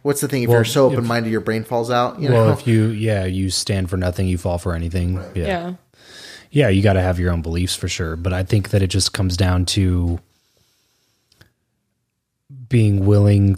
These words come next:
Speaker 2: to at least put yourself in their shoes. You know, like, there's a great illustration on, um, I mean, anybody can look it up on Google Images. Maybe we can throw it up on the screen here.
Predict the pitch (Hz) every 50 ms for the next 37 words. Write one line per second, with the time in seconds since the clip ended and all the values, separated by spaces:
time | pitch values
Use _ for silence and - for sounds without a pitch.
0 | - - - - - 110 101 101 98 95 92 90 - _ _ - - 120 110 95
1 | 107 107 104 - - - - 113 98 87 90 87 - - 98 87 - - 92 87
2 | 87 82 78 - - 104 90 78 73 76 - - - - - _ _ - _ _
3 | _ _ 107 98 90 85 80 78 80 80 80 - 101 92 101 98 107 - _ _
4 | _ _ _ - - 135 143 143 139 131 117 107 101 98 95 - - 101 95 92
5 | - - 95 87 82 80 82 87 - - _ _ _ _ _ _ _ _ _ _
6 | _ _ _ _ _ - 104 92 87 87 87 87 85 85 82 82 - - _ _
7 | _ _ _ _ _ _ _ _ _ _ _ _ _ _ _ _ - - - _
8 | - - 104 90 82 80 80 80 82 85 - - - 98 92 90 87 92 - -
9 | 107 101 90 85 85 85 - - 90 85 85 85 90 87 85 - 90 87 85 87
10 | 82 82 82 85 85 85 82 85 82 85 90 82 82 82 - 85 85 - 87 85
11 | 85 82 80 - 80 76 80 - - - 85 82 85 85 80 76 76